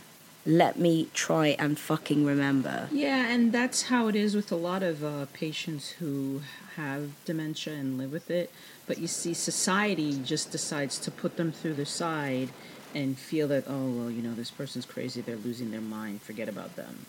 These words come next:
Speaker 1: Mm.
Speaker 2: You can't take whatever they say for anything, you know, just take it with a grain of salt.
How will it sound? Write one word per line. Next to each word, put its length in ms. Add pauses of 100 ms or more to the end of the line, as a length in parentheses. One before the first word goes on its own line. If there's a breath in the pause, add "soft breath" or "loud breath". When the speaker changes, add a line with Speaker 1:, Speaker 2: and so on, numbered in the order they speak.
(200)
Speaker 1:
Mm. 220
Speaker 2:
You 40
can't 280
take 220
whatever 300
they 160
say 420
for 460 (720)
anything, 480 (320 loud breath)
you 100
know, 100
just 200
take 180
it 40
with 140
a 40
grain 260
of 60
salt. 320